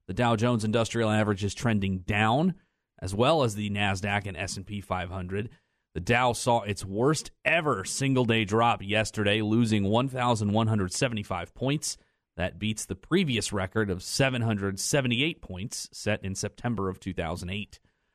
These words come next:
The news brought to you by Trustco Bank, Florida's hometown bank. There are reports this morning that former Trump White House chief strategist Steve Bannon won't be testifying before the House Intelligence Committee today,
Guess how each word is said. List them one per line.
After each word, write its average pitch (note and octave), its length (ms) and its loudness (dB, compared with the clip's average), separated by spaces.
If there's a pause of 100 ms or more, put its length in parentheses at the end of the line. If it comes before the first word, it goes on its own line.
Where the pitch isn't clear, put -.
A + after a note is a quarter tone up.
(340)
The D3 80 2
news E3+ 180 4
brought D#3 300 2
to D3 80 -4
you C3+ 80 2
by B2+ 180 2
Trustco B2+ 540 0
Bank, A#2+ 280 0
Florida's B2 400 2
hometown A#2 440 2
bank. A#2 300 2 (460)
There G#3 200 6
are F#3 80 6
reports E3 500 2
this - 180 -2
morning E3 320 2
that C3+ 100 0
former D#3 360 2
Trump D#3 300 0
White C#3+ 240 2
House C#3 220 4
chief C#3+ 220 -6
strategist C3+ 680 0
Steve C3 360 0
Bannon F3+ 440 2 (280)
won't C3 400 2
be C3 100 -2
testifying A#2+ 760 2
before A2+ 320 2
the G#2+ 80 0
House A#2 260 0
Intelligence A2 500 0
Committee G#2+ 320 0
today, G2 480 0